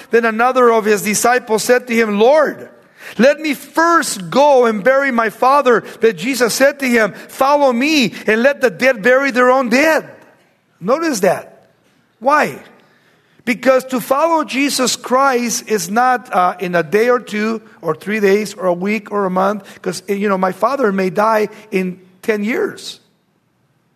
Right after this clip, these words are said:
So I'll follow you in ten years. No, no, no. If you wanna be a follower of Jesus Christ,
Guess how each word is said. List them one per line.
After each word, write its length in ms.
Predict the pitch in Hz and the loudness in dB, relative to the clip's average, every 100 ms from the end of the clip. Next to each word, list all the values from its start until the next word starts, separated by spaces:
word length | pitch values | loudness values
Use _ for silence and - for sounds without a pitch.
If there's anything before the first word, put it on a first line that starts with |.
| _ _ _ - | _ _ _ -6
So 140 | 214 | -2
I'll 80 | 240 | 0
follow 240 | 277 277 | 2 0
you 100 | 226 | 0
in 120 | 208 | -4
ten 220 | 190 233 233 | -2 -2 -2
years. 480 | 277 208 131 - _ _ _ _ _ _ _ _ | -4 -6 -12 -20 _ _ _ _ _ _ _ _
No, 160 | - 170 | -8 -6
no, 140 | 196 | -4
no. 340 | 208 220 165 113 - _ _ _ _ _ _ _ _ - | -2 -2 -2 -8 -20 _ _ _ _ _ _ _ _ -6
If 200 | 208 - | -4 -2
you 120 | 208 | 0
wanna 340 | 208 277 339 | 0 0 0
be 100 | 339 | 2
a 120 | 330 294 | 2 2
follower 440 | 269 254 277 277 | 0 0 0 2
of 140 | 226 | 0
Jesus 360 | 160 202 214 214 | -2 -6 -4 -6
Christ, 460 | - 208 214 202 | -2 0 0 -4